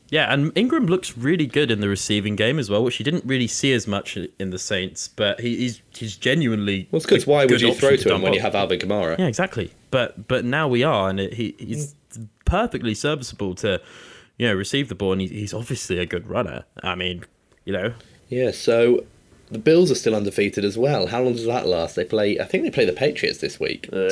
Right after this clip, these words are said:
Speaker 2: Two undefeated teams going up against each other in a heavyweight clash for the A F C East lead.
Speaker 3: Yeah, the Bi-, the, the teams the Bills have played have combined for one win so far this season. I think it's a little bit early to be, uh,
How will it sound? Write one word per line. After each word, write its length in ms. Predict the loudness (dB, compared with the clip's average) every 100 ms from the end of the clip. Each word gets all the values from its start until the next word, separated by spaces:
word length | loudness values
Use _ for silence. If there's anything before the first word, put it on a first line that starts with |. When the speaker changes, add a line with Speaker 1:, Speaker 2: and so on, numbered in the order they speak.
| 4
Speaker 2:
Two 220 | 4 4
undefeated 640 | 0 -2 -2 0 2 0
teams 520 | 0 2 4 2 -4 0
going 260 | 4 4
up 140 | 4 2
against 320 | 0 0 -2
each 180 | -4 -2
other 160 | 0
in 80 | -2
a 60 | -2
heavyweight 560 | -4 0 2 4 2 0
clash 460 | -4 -2 -2 -6 -8 -16 -12
for 60 | -2
the 100 | 2
A 200 | 4 2
F 80 | 0
C 360 | 0 0 0 -6 _ _ _
East 320 | -6 -6 -8 -12 _ _ -10
lead. 400 | -2 0 0 -6 -16 _
Speaker 3:
Yeah, 160 | 4 6
the 100 | 6
Bi-, 220 | 6 6
the, 140 | 6
the 180 | 4 4
teams 340 | 4 4 4 4
the 100 | 4
Bills 260 | 8 6
have 140 | 4 0
played 280 | 4 6 4
have 140 | 0
combined 400 | -2 2 4 4
for 80 | 2
one 300 | 4 4 4
win 200 | 4 2
so 200 | 0 -2
far 220 | 0 -2
this 120 | -2
season. 320 | -4 -6 -2
I 80 | -2
think 120 | 0 0
it's 80 |
a 20 | 0
little 100 | 0
bit 140 | 2
early 280 | 2 0 0
to 120 | -4
be, 280 | -4 -2 0
uh, 240 | 0 -2